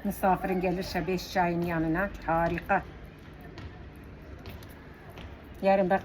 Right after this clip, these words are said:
kızımın yanına gideceğim. Bunu çayla içeriz. Hazırlık yaptım. Şimdi bunları böyle beklemeye koyacağım.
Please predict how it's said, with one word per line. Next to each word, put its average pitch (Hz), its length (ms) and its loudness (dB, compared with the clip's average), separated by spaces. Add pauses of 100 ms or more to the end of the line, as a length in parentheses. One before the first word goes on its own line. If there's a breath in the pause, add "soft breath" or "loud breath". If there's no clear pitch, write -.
kızımın 190 260 0
yanına 175 220 2
gideceğim. 190 460 0
Bunu 180 160 0
çayla 165 380 2
içeriz. 139 440 -4 (1700)
Hazırlık 165 480 0
yaptım. 170 360 -2 (800)
Şimdi 180 300 -4
bunları 185 400 4
böyle 185 280 4
beklemeye 170 440 2
koyacağım. 214 540 0